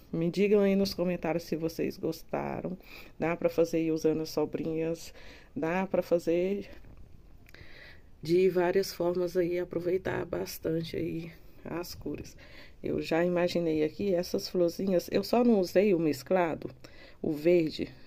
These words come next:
Eu peguei o mesclado, o verde, porque a intenção é que fique um tapete econômico. Então, aqui ia gastar muito mescladinho.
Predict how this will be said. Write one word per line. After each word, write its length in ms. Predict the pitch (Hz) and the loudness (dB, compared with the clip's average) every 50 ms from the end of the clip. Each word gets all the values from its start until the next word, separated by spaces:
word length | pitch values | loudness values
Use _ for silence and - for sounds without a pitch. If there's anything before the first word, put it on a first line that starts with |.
| - - | -6 -4
Eu 100 | - 127 | -4 -2
peguei 340 | - - 170 165 165 170 175 | 2 4 4 4 6 4 4
o 60 | 175 | 4
mesclado, 540 | 175 165 165 - - 180 190 190 185 165 160 | 4 2 0 2 4 4 6 6 4 2 2
o 40 | 156 | 2
verde, 320 | 170 202 208 185 175 - | 2 2 2 2 0 -2
porque 240 | - - - - 180 | -6 -4 2 6 6
a 100 | 185 196 | 6 6
intenção 480 | 190 - - 202 196 - 202 196 202 | 4 0 0 -2 -2 0 0 2 2
é 60 | 202 208 | 2 2
que 140 | - 226 | 2 0
fique 380 | 220 - - - 214 214 - 220 | 0 0 0 -2 -2 0 0 0
um 80 | 220 208 | 0 2
tapete 440 | 226 214 214 - 208 196 196 - | 0 0 0 2 2 2 2 0
econômico. 640 | 190 - - 214 220 190 160 143 139 - - - - - - - - - - - - | -2 -2 -2 -2 0 0 0 -2 -4 -6 -8 -10 -10 -10 -10 -18 -18 -18 -20 -14 -4
Então, 160 | - - 180 | 2 4 6
aqui 180 | 180 180 - 196 | 6 6 4 4
ia 180 | 185 180 180 175 | 6 8 8 8
gastar 500 | 180 185 190 - - - 180 185 214 208 | 6 4 2 0 0 0 2 2 4 2
muito 420 | 208 185 175 175 190 - - 190 | 2 2 2 2 0 0 -2 0
mescladinho. 800 | 196 185 185 - - 190 196 202 196 - - - - - - | 0 0 -2 0 0 0 0 0 -2 -4 -4 -4 -4 -4 -6